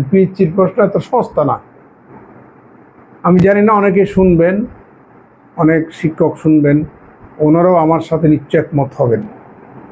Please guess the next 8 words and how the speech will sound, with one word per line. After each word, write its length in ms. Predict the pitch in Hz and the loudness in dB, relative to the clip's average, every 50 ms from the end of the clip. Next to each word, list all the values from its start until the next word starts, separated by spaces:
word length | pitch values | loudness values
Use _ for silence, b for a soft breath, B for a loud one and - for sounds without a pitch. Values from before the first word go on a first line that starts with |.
| - - - - - - - 151 | -20 -20 -20 -20 -20 -12 -6 -6
একটা 200 | 139 131 - 160 156 - | -6 -4 -2 -2 -2 -2
পিএইচসির 420 | - 160 156 156 156 - - 151 151 - | 0 0 0 0 0 -2 -2 -2 -2 -2
প্রশ্ন 280 | - 156 147 - - - 196 190 175 | -2 -2 -2 -2 -2 -2 0 0 2
অনেক 440 | 175 185 196 196 196 190 185 180 165 143 - - - _ _ _ - - | 0 0 0 2 2 0 2 0 0 -2 -4 -8 -18 _ _ _ -18 -14
স্ট্যান্ডার্ডটি 640 | - - - 170 165 170 160 165 165 160 160 - 165 156 151 | -8 -2 0 0 2 2 2 2 2 0 0 0 2 2 4
মেনটেন 300 | 143 143 139 131 156 151 143 143 | 4 2 2 2 2 0 2 0
করতে 220 | 139 127 - - 120 110 | 0 -2 -2 -4 -2 -2
হয়, 160 | 107 104 | -2 -2